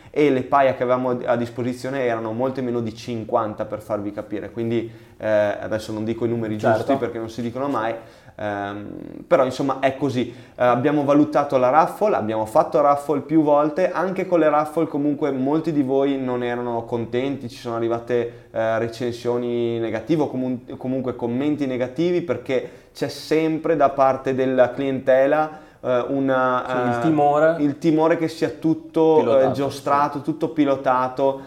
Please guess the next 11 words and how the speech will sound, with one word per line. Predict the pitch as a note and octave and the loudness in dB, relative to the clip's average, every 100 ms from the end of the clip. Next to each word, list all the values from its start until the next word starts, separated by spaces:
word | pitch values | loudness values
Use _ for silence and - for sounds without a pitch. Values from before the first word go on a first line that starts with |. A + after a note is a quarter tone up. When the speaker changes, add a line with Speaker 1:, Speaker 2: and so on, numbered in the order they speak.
| - | -6
Speaker 1:
e | C3+ | 0
quindi | D3+ D#3 C#3 | 2 4 4
che | C#3+ | 2
le | C#3+ | 0
estrazioni | C#3+ D#3+ D#3 - D3+ | 0 -2 -2 -4 -4
fossero | D3 C3+ - C#3 | -4 -6 -6 -6
fatte, | - B2 A#2+ - C#3 C3+ | 0 0 0 0 0 2
eh, | B2+ A#2 | 2 0
scegliendo | - E3+ D3+ C#3 C3 C3+ C3 | 0 2 2 2 0 0 0
le | C3 | 0
persone. | B2 B2+ A#2+ C3 A2+ A2+ - | 0 -2 -2 -4 -2 -4 -8